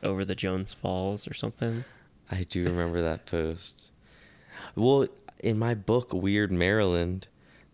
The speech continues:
Speaker 2: there's actually something about Loch Raven Reservoir.
Speaker 1: Hmm.
Speaker 2: There was, like, a famous U F O sighting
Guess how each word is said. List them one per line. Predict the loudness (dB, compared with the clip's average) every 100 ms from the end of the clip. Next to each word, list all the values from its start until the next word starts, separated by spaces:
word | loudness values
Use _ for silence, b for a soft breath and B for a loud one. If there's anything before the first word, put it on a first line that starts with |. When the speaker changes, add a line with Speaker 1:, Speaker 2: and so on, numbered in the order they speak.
| 0
Speaker 2:
there's | 2 2
actually | 2 0 0 0 0 0
something | 0 0 0 0
about | 2 2 2
Loch | 0 0 0
Raven | 0 0 0
Reservoir. | 0 0 -2 -2 -2 -4 -8 -14 _
Speaker 1:
Hmm. | -6 -6 -8 b b b b _ _ _
Speaker 2:
There | 0
was, | 2
like, | 2
a | 0
famous | 0 0 2 2 0 0
U | 0
F | 0 0
O | -2
sighting | 0 0 2 2 -2